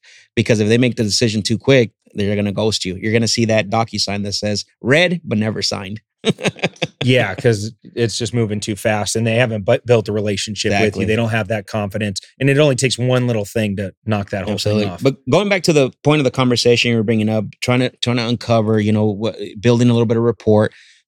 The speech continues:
Speaker 1: There's actually, for those of you that are listening, maybe you're like, "Man, well, how do I know or what do I do?" I always tell people, gauge the conversation by these three keys. So number one, is there, is there cooperation from the seller when you're talking to them? Are they answering your questions?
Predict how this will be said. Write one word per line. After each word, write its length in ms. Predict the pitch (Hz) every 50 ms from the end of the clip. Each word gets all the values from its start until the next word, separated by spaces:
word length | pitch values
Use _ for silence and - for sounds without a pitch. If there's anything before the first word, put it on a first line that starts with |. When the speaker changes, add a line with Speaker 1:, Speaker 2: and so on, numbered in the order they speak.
| _ _
Speaker 1:
There's 180 | - 135 131 151
actually, 440 | 160 175 - - 180 165 151 139 123
for 240 | - - 131 135 127
those 180 | 131 143 143
of 40 | 156
you 60 | 147 127
that 60 | 117
are 40 | 113
listening, 340 | 120 120 - 127 120 113 110
maybe 160 | 113 113 113
you're 120 | 110 110 107
like, 200 | 104 104 104 107
"Man, 160 | 123 117 110
well, 120 | 110 101 -
how 100 | - 131
do 100 | 147 147
I 100 | 139 120
know 340 | 113 107 110 120 123 120 117
or 280 | 110 107 92 98 107 107
what 100 | 110 120
do 60 | 120
I 120 | 117 107 101
do?" 220 | 92 113 117 110
I 40 | 110
always 220 | 117 139 143 -
tell 200 | - 147 135 127
people, 280 | 117 120 - - 117 107
gauge 420 | 95 90 123 131 147 160 139 -
the 60 | 143
conversation 640 | 135 - 135 127 123 113 - - 117 110 - 120 113
by 100 | 107 104 101
these 200 | 104 107 98 -
three 200 | - 104 101 -
keys. 420 | - - 123 113 95 85 - - _ _ _ _ _ _ -
So 140 | - - 104
number 240 | 107 110 107 117
one, 320 | 113 113 135 151 147 139 131 - -
is 260 | 113 117 113 113 104
there, 340 | 120 127 120 120 117 120 -
is 140 | 120 107 101
there 100 | 110 104
cooperation 880 | - - 117 113 113 - - 110 110 117 127 123 - - 87 85 82 92 _ _ _
from 200 | - 104 101 98
the 60 | 92
seller 320 | - - 107 120 120 107
when 140 | 104 101 104
you're 100 | 101 92 90
talking 320 | - 98 95 - - 82
to 100 | - -
them? 180 | 82 82 90 95 -
Are 100 | 95 101
they 140 | 101 101 101
answering 320 | 101 104 101 - 107 104
your 140 | 101 98 90
questions? 580 | - 101 110 139 - - - 64 - - -